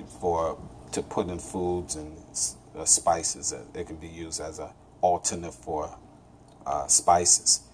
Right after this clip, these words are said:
But again, check it out. Always have. And, and again, until next time, take care.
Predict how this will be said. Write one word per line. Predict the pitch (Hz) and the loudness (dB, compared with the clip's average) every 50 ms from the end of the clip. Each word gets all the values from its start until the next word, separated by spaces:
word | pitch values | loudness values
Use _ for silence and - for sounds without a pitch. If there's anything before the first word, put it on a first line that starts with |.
| - - - - - | -20 -20 -20 -20 -4
But | - 131 127 | -2 0 4
again, | 120 143 143 139 147 175 185 - - - | 6 8 8 8 6 4 2 -4 -8 -2
check | - - 107 101 - | 2 4 4 4 4
it | 110 92 | 6 8
out. | 101 117 135 135 | 10 10 10 10
Always | - 101 104 98 101 95 - - | 8 6 6 6 6 4 4 4
have. | - 107 104 110 127 143 143 | 6 8 8 8 8 6 4
And, | 95 90 87 85 85 85 - - - - - - - - - - - | 0 -2 -2 -2 -4 -6 -10 -14 -20 -20 -20 -20 -20 -20 -20 -20 -14
and | - 82 85 87 85 85 87 | -8 -6 -6 -4 -4 -4 -6
again, | 85 78 90 85 87 101 113 113 101 - - | -6 -6 -4 -2 0 0 0 -2 -6 -10 -12
until | 80 80 80 78 - - 101 90 90 | -10 -10 -6 -4 -2 0 0 2 2
next | 87 90 90 87 - - - | 0 0 0 2 2 2 2
time, | - 110 110 131 165 170 - - - - - - - - - - - - - - - - - - - - - - - - - - - - - - - - - - - | 2 2 0 0 -2 -6 -10 -18 -20 -20 -20 -20 -20 -20 -20 -20 -20 -20 -20 -20 -20 -20 -20 -20 -20 -20 -20 -20 -20 -20 -20 -20 -20 -20 -20 -20 -20 -20 -20 -12 -6
take | - - - - | -2 -2 -2 0
care. | - - 92 104 131 151 | 0 2 2 2 0 0